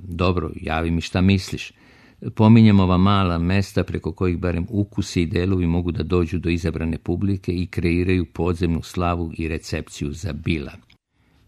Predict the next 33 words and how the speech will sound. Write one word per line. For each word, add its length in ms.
Ferlinghetti 680
je 100
nekad 360
razmišljao 800
o 280
ayahuasca 880
delovima 600
pisama 480
iz 180
Južne 260
Amerike 480
kao 420
o 300
maloj 500
knjizi 420
proze. 500
Dobro, 440
piše 280
mi 120
da 160
će 160
dobronamerno 720
pročitati 640
rukopis, 520
da 80
vidi 260
može 360
li 120
neki 300
odlomak 480
od 120
šezdesetak 800
stranica 600